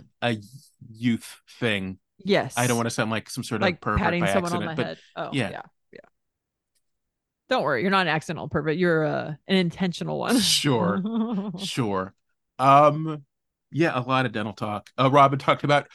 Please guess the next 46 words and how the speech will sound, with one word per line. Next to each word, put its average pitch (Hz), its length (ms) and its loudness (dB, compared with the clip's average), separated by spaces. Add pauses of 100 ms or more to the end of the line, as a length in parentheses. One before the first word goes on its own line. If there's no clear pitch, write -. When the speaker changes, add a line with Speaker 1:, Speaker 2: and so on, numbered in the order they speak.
(140)
Speaker 1:
her 139 100 -4
retainer 123 500 -2
popping 113 340 0
out 107 200 -2
on 101 120 -6
a 101 60 -4
date, 110 460 0
which 113 160 -8
I 110 40 -8
thought - 140 -4
was 120 140 -8
very 113 200 -2
funny. 113 420 0
Speaker 2:
<laughs> 294 60 -6 (1300)
That 349 320 2 (200)
is 208 140 -2
terrible. 311 920 0
<laughs> - 20 -
Speaker 1:
Yeah, 180 320 4
it's, - 380 0 (560)
it's 226 220 4
funny 180 380 4
if 156 140 0
you're 143 120 0
someone 127 400 2
else 98 340 -2
hearing 110 320 0
the - 80 -8
story. 107 380 0
If 135 100 2
it 160 80 2
actually 147 320 4
Speaker 2:
Yes, 135 160 2
Speaker 1:
happened 127 180 -2
to 120 60 -2
you, 107 220 -4
you 120 180 -4
Speaker 2:
yes. 117 100 -4
Speaker 1:
would, 120 100 -14 (300)
you'd 127 220 0
be 117 100 0
freaking 98 380 -6
out. 85 220 -6 (800)
And 151 120 4
also 156 380 4
her, 131 460 0